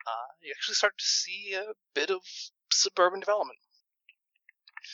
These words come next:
Um, old, old suburban development. Uh, there's greenery all strewn about throughout, uh, but you have stepped into, stepped into a city. Small town,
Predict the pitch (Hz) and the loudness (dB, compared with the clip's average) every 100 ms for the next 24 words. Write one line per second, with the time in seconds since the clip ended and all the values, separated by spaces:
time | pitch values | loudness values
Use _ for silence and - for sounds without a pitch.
0 | - _ - 147 151 147 151 147 147 147 | -18 _ 6 10 12 12 10 8 2 -4
1 | 143 _ _ _ - _ _ - 208 190 | -8 _ _ _ -20 _ _ 8 10 10
2 | - - 165 160 - 127 117 - 113 110 | 6 2 2 2 0 -2 -2 0 0 0
3 | 123 143 _ - - - _ 139 135 131 | 0 -4 _ -20 -20 -20 _ 6 10 10
4 | 127 131 135 131 - 160 180 180 170 - | 10 8 6 2 -2 -2 2 2 2 6
5 | 143 151 151 - - - - 180 175 151 | 6 8 6 2 2 2 -2 -2 6 8
6 | 165 - - 151 180 233 - - - _ | 8 4 -2 4 4 4 2 -2 -4 _
7 | 123 139 139 139 - - - - - 147 | 6 6 6 4 0 -4 -4 -12 -12 -6
8 | 160 - - - - - 156 - - 156 | -4 0 4 6 6 4 0 -2 -6 -6
9 | 160 - - 139 143 139 139 _ _ _ | -4 -6 -8 -12 -16 -16 -20 _ _ _
10 | - - - 143 151 202 214 - - - | -6 2 2 2 0 2 2 0 -4 -6
11 | - - _ - - 202 143 _ - 107 | -12 -18 _ 4 10 12 12 _ 2 4